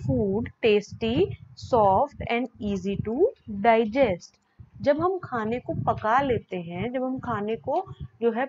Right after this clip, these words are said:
पकाते हैं, बनाते हैं, तो वो क्या होता है, खाना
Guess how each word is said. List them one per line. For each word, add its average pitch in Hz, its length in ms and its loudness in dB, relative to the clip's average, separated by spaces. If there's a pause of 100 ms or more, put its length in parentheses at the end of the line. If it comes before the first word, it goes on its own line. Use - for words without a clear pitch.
पकाते 196 480 -2
हैं, 202 340 -4
बनाते 185 520 0
हैं, 220 440 -4
तो 262 180 -6
वो 262 140 -2
क्या 254 200 0
होता 214 300 -2
है, 269 120 -4
खाना 214 600 -4